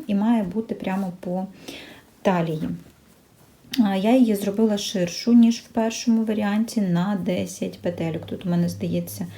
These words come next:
сорок петель. Ну, бачите, якщо так прикладати, то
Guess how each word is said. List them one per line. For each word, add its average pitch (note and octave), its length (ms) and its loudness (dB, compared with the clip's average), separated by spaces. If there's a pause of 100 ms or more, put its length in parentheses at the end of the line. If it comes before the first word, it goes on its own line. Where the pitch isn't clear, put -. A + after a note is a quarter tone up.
(340)
сорок E3+ 480 -4
петель. - 420 -8 (400)
Ну, G#3 100 2
бачите, G#3 380 0
якщо - 280 -6
так A#3+ 260 -2
прикладати, G#3+ 720 -2
то F#3 200 -4